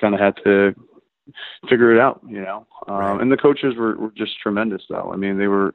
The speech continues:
Speaker 1: they were great motivators. They're great mentors. Um, they took care of us too. Um,
Speaker 2: Mm-hmm.
Speaker 1: so, um, you know, I didn't,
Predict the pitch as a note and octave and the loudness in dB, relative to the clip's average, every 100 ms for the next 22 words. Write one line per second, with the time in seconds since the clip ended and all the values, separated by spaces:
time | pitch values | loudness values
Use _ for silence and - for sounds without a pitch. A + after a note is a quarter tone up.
0 | - G#2+ G2+ G#2+ G2+ G#2 G#2 G#2 G2+ G2 | -2 0 0 -2 -4 -2 2 2 2 0
1 | F#2+ F#2+ G2+ F2+ G2+ G2+ G2+ G2 F#2+ F#2 | -4 -4 -4 -2 -4 -2 -2 0 -2 -6
2 | - _ G2 F#2 F#2 F#2+ - G2 - F#2 | -14 _ -10 -8 -6 -8 -8 -8 -4 -4
3 | F#2+ G2 - - F#2+ F#2+ - - G2 F#2 | -4 -6 -8 -8 -6 -8 -12 -20 -16 -14
4 | G2+ F#2+ F2+ F2+ F#2 _ _ _ _ - | -14 -12 -8 -8 -10 _ _ _ _ -10
5 | F#2+ F#2 F#2 F#2 _ _ _ - G#2 A#2 | -8 -8 -10 -14 _ _ _ -2 0 2
6 | B2+ C3 | 4 2